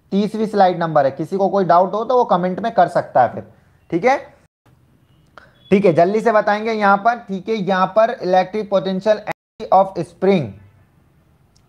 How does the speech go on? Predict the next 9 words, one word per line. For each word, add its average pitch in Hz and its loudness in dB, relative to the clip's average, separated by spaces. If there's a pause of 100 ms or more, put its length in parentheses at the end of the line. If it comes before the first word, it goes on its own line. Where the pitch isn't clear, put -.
(100)
ठीक 170 -4
है, 240 4
यहाँ 170 4
पर 185 0
जल्दी 185 0
से 208 -2
बताएंगे 202 0
क्या 196 2
होगा। 190 4